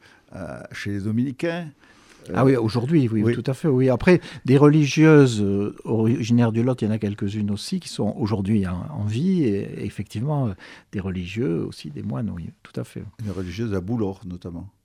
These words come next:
Speaker 2: Oui, à Boulor, et puis à Bagnères de Bigorre, euh, à la communauté des Carmélites apostoliques.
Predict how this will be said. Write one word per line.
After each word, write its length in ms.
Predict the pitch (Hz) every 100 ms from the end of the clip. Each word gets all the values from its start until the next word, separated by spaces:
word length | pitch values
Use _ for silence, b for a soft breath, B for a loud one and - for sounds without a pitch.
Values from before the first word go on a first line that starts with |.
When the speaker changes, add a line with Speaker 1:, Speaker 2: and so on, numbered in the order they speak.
| _ -
Speaker 2:
Oui, 280 | 104 113 123
à 80 |
Boulor, 560 | 107 107 101 147 185 175
et 80 | 123
puis 280 | - 117 104
à 60 |
Bagnères 380 | 107 113 127 110
de 100 | 113
Bigorre, 580 | 104 104 123 139 135 110
euh, 280 | 98 98 107 B B _
à 60 | 95
la 60 |
communauté 380 | - 95 101 113
des 100 | 104
Carmélites 360 | - 98 104 98
apostoliques. 800 | - 98 - 104 160 90 -